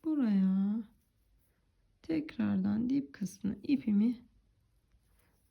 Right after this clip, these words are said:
bu şekilde indiriyorum arkadaşlar.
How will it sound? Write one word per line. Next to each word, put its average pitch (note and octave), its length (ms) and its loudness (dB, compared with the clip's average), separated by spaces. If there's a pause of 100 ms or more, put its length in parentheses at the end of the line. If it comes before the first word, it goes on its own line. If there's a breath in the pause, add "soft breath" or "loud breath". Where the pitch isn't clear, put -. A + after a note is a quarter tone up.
(360)
bu D4 80 2
şekilde G#3+ 500 -6
indiriyorum G#3+ 680 0
arkadaşlar. - 680 -14